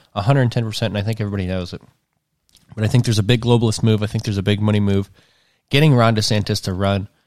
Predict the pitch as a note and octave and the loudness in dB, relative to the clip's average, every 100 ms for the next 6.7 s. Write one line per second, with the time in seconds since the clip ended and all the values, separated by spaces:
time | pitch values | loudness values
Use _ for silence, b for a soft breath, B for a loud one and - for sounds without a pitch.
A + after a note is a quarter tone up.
0 | _ _ _ - G#2 G#2 G2 - G2+ F2+ | _ _ _ -6 -4 -2 -4 -2 -2 -2
1 | - F2+ F2+ _ F#2 F2+ E2+ F#2+ E2+ - | -4 -4 -6 _ -4 -4 -4 -6 -8 -8
2 | F#2 F2 E2+ D#2 D2+ D#2+ D#2+ - D#2 D#2+ | -10 -8 -8 -10 -12 -12 -12 -14 -14 -14
3 | D#2 _ _ _ _ A2+ A#2+ - A2+ B2 | -14 _ _ _ _ -4 -4 -2 -4 -4
4 | A2+ A#2 G#2+ G2 - G#2 G2 F#2+ F2 _ | -2 -4 -6 -8 -6 -6 -4 -4 -6 _
5 | B B B - A#2 A2+ B2 A2+ G#2 G2+ | B B B -10 -2 -2 -2 -2 -2 0
6 | G2 - G2 - G2 F2+ F#2+ | -2 -4 -6 -6 -8 -6 -8